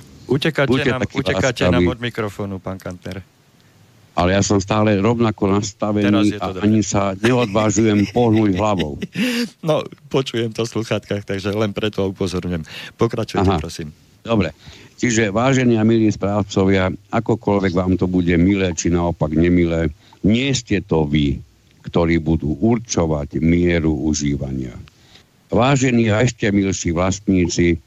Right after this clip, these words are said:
Speaker 2: ak ste, ak sa vám niečo podobného stalo vo vašom bytovom dome, máte najväčšie právo v tejto chvíli upozorniť vášho cteného pána správcu,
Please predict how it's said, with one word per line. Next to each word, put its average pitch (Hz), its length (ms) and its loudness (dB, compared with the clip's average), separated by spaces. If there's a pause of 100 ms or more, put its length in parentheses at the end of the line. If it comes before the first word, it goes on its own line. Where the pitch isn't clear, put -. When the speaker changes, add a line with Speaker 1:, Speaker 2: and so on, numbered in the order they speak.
(460)
Speaker 2:
ak 110 160 0
ste, - 240 -2
ak 110 160 -2
sa - 160 0
vám 104 240 2
niečo 113 480 0
podobného 85 640 0
stalo 76 400 0
vo 71 160 0
vašom 95 400 2
bytovom 85 560 0
dome, 76 400 -2 (480)
máte 78 640 0 (480)
najväčšie 120 720 0
právo 78 560 -2
v 78 60 -8
tejto 85 420 0
chvíli 76 320 0
upozorniť 87 880 0 (480)
vášho 82 560 0
cteného 85 800 -2 (480)
pána 85 480 2
správcu, 90 840 0